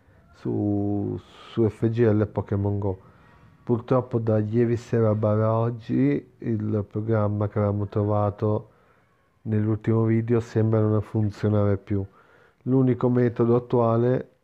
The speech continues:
rimane quello di avere il play service non aggiornato.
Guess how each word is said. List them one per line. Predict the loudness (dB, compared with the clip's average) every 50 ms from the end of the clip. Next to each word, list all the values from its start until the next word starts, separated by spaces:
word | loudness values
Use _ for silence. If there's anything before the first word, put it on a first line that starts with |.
| _ _ _ _ _ _ _ _ _
rimane | -6 -4 -2 0 0 2 2 2 2 2 2 0 -2
quello | -2 0 0 2 2 2 2 0 0
di | 0 0 0 0 2
avere | 2 2 0 0 0 -2
il | -4
play | -6 _ -4 -2 -2 -2 -2
service | 0 0 0 2 0 0 -2 -4 -4 -4 -4 -4 -8 -6 -4 -2 -2 -2
non | -4 -4 -2 -2 0 0
aggiornato. | -2 -2 -2 -2 -4 -4 -4 -4 -4 -4 -4 -4 -4 -6 -6 -6 -6 -14